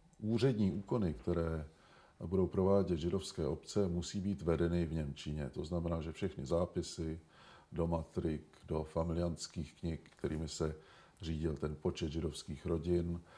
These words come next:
a dejme tomu, eh, smlouvy, eh, sňatkové, eh,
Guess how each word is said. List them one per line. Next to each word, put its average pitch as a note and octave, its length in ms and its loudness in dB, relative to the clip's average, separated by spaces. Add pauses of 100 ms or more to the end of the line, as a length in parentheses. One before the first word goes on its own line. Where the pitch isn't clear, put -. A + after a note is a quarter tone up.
(380)
a E2+ 380 6
dejme E2 320 0
tomu, E2 640 2
eh, E2+ 60 4 (240)
smlouvy, E2 960 2
eh, - 40 -2 (320)
sňatkové, E2 1040 0 (520)
eh, F#2+ 40 -4